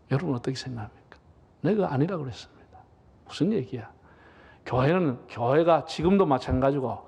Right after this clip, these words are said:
과거도 마찬가지고 앞으로도 교회는 세상으로부터 비난을 받고 공격을 받을 거야. 세상과 교회는 다르기 때문에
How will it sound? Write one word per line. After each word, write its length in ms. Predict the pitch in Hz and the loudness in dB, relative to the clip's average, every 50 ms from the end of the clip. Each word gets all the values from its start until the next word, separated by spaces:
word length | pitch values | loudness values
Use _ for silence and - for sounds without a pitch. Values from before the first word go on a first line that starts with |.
| - - | -14 -6
과거도 360 | - - 135 143 160 190 190 175 | 0 2 2 4 6 4 6 6
마찬가지고 600 | 147 131 - - 135 135 135 135 131 135 117 - | 4 2 0 -2 -4 -2 -2 -2 -2 -4 -4 -2
앞으로도 460 | 135 160 - 196 170 156 151 123 - - - - - | -2 0 2 2 2 2 0 -2 -2 -6 -14 -18 0
교회는 260 | - 170 214 247 247 | 2 2 4 4 2
세상으로부터 600 | 202 - - - - 180 202 233 240 208 185 - - | 2 2 2 2 2 2 2 2 2 2 0 -2 -4
비난을 320 | - - 190 202 160 151 | 0 0 0 2 2 2
받고 240 | 156 147 - - - | 0 0 -2 -2 -6
공격을 360 | - 135 143 156 185 202 190 - | 0 2 2 4 4 2 2 0
받을 220 | - 147 180 160 | 0 -2 -2 -4
거야. 360 | - - 120 - 117 120 - - _ _ _ _ _ - _ _ _ _ - - _ _ _ _ - - _ _ _ _ _ _ _ _ _ - - - - | -6 -8 -10 -10 -10 -12 -16 -20 _ _ _ _ _ -20 _ _ _ _ -20 -20 _ _ _ _ -20 -20 _ _ _ _ _ _ _ _ _ -20 -20 -20 -16
세상과 420 | - - 220 208 214 214 214 202 156 | -2 -2 0 2 2 0 0 -2 -4
교회는 300 | - 151 156 156 151 143 | -4 -4 -2 -2 -4 -6
다르기 260 | - - 127 143 151 | -6 -8 -10 -10 -12
때문에 280 | - - - - - | -16 -18 -20 -20 -20